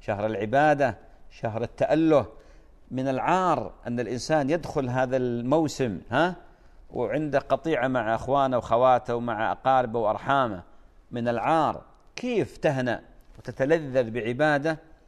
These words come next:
وأنت مخلف أشياء خطيرة جدًا في حياتك، فيها قطيعة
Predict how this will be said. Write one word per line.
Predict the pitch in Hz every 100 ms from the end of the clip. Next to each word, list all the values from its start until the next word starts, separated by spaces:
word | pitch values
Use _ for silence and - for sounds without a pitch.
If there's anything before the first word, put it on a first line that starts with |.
| -
وأنت | - 123 160 -
مخلف | 135 127 160 156 135 123 - -
أشياء | 123 - 156 165 151 - - - -
خطيرة | - 131 131 190 147
جدًا | 123 180 147 135
في | 139
حياتك، | - 139 156 139 110 - - - -
فيها | 143 131
قطيعة | - 139 135 113